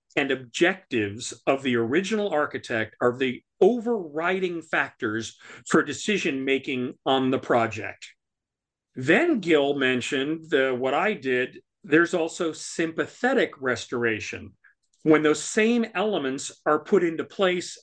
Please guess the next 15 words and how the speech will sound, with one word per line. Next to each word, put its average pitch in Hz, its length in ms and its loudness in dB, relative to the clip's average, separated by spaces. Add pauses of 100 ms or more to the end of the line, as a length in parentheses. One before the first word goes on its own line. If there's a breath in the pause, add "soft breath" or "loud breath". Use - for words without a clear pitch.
as 139 200 0
the 156 200 -6
overriding 165 800 0
factors, 147 920 -6 (640)
you 226 100 4
know, 135 200 0
meaning 139 440 0
the 127 180 -2
architect's 143 640 -2
original 135 580 -2
intent. 131 520 -4 (1120)
But 160 120 0
with 143 100 -6
sympathetic 220 560 -2
restoration, 135 880 -4